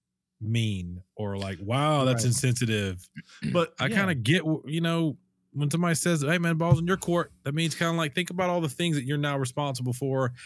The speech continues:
Speaker 1: and let's do it," or whatever. But maybe I'm different.
Speaker 2: Yeah, I, I guess, I guess maybe I'm different too. I, I just, to me, this is an example of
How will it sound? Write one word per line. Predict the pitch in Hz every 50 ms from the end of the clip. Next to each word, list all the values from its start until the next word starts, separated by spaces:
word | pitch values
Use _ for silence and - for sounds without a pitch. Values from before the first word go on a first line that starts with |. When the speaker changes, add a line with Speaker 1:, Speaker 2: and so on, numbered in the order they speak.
| - _ -
Speaker 1:
and | 113 127 131
let's | 120 107 107
do | 117 135 139 135 127
it," | 107 - _ _ _ -
or | 110 113
whatever. | 117 117 113 110 101 104 92
But | 107 117 104 - _ _ _ - 110
maybe | 120 123 131
I'm | 135 131 110
different. | 110 104 - - 82 - _ _ _ _ _ _ _ _ _ _ _ _ _ -
Speaker 2:
Yeah, | 139 143 139 135
I, | 135 135 139 139 -
I | 135 139 139
guess, | 143 160 165 - - - -
I | 139 143 147
guess | 170 214 196 - -
maybe | 185 185 170 156 151 139
I'm | 135 139 131
different | 127 127 120 - 123 113 - -
too. | - 127 117 110 104
I, | 117 117 123 131 127 127
I | 135 139
just, | 131 143 135 123 - - _ _ - - - - _ _ _ _ _ _ _ -
to | - 165
me, | 180 190 220 220
this | 196 190 - 185
is | 165 151
an | 151 139
example | 135 123 113 113 123 123 127 127 - 127 117 113 117
of | 117 117 117 113 113 107 104 104 -